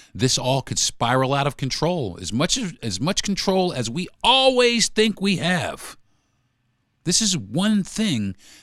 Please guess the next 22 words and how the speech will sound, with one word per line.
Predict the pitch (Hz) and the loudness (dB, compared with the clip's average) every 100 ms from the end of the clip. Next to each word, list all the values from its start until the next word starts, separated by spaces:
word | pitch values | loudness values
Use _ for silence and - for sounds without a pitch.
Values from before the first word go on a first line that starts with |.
| _ | _
that | - - | -10 -10
could | - 120 123 - - | -10 -12 -14 -20 -18
really, | - - - 214 220 196 147 127 120 151 | -16 -12 -6 -2 2 2 2 0 -4 -10
really, | 180 220 226 226 220 202 _ | -4 2 2 2 0 -2 _
really | 87 98 127 127 139 143 - 95 | -6 2 4 6 4 0 -10 -4
get | 110 | 0
a-, | 101 87 - | 0 -2 -6
get | 92 | -2
away | 117 117 | 0 2
from | 151 - | 0 -2
us. | - - - _ _ _ _ _ _ _ _ _ _ _ _ _ _ _ - | -16 -18 -18 _ _ _ _ _ _ _ _ _ _ _ _ _ _ _ -4
I | 127 | 0
was | 139 | 2
talking | 143 135 | 2 2
to | 123 | 2
my, | 113 101 92 87 - - | 2 0 -2 -6 -12 -8
my, | 101 95 92 87 85 67 - _ _ _ _ _ _ _ _ _ | -6 -6 -6 -8 -10 -12 -16 _ _ _ _ _ _ _ _ _
my | 95 | -10
friend, | 92 - - 151 127 110 | -10 -10 -4 0 0 0
my | 101 | -2
best | 110 120 | -4 -6
friend, | - 135 113 113 - | -4 -4 -2 -6 -12